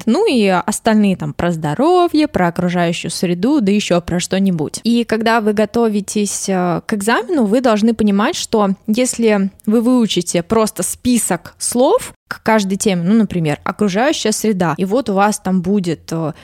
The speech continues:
загрязнение воздуха, réchauffement climatique и так далее, но этого будет совершенно недостаточно. А давайте вернемся к теме работы, да, поскольку она очень популярна, и это вам пригодится. Для сдачи экзамена Дельф в нее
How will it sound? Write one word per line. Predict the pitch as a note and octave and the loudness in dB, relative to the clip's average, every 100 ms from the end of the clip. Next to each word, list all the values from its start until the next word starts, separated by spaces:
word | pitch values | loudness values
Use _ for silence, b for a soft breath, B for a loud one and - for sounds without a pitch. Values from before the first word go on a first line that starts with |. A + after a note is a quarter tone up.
| B | B
загрязнение | D#3+ F#3+ G#3 E3 G3 C4 A#3 B3 | -4 -2 0 0 0 2 2 0
воздуха, | F3+ F#3 A3 G3+ F#3+ - G3+ F#3+ F3+ | 0 2 2 0 -2 -4 -4 -2 -2
réchauffement | F#3+ G#3 - A3 A#3 | -4 -4 -2 0 0
climatique | G#3+ A3 A#3 G#3 A#3 A3 - - | 0 2 2 0 -2 -2 -6 -6
и | A#3 | -2
так | A3 F#3+ | -2 0
далее, | G3+ C4 E4+ G#3+ F#3+ - | 0 2 2 0 0 0
но | G#3+ - - | -2 -2 -2
этого | A3 C#4 C4+ | 0 2 0
будет | G#3+ A3 F#3+ - | 0 0 -2 -4
совершенно | F#3+ G3 - B3+ C4 | -4 -2 -2 0 2
недостаточно. | A3+ G#3+ A#3 - F#3+ E3+ - F#3 - | 2 0 0 0 0 0 -4 -6 -2
А | F#3+ F3+ | 0 0
давайте | G3+ F4+ - E4 C#4+ - | 2 0 0 2 2 0
вернемся | G#3+ A3 A#3 D4+ - | 0 2 2 0 -4
к | G#3 | -2
теме | B3 A3 | 2 2
работы, | F#3+ F#3 A#3+ C#4+ | 2 0 2 2
да, | F#3 G3 | 0 0
поскольку | - - G3+ F#3+ G#3 | -2 -2 -2 0 0
она | G3 F#3 D#3 | 2 0 2
очень | A3 G#3+ F#3 | 0 0 -2
популярна, | F#3 A3+ G#3 F3+ F#3+ C#4 C#4+ | -2 -2 0 0 -2 -2 -4
и | - | -2
это | G#3 G3+ G3 | -2 0 -2
вам | F#3 F3+ | -2 -2
пригодится. | F#3 G3+ D#3 C3+ - A3+ E4+ - | -2 0 -2 -4 -4 -4 -4 -4
Для | A3+ A3 | -2 0
сдачи | G#3 A3+ A3 | 2 0 0
экзамена | A3+ G#3+ G#3+ G#3 G#3 | 0 0 2 2 2
Дельф | G3+ G#3 G#3 - | 2 0 -2 -6
в | G3+ | 0
нее | G#3+ A3+ C4+ | 2 2 2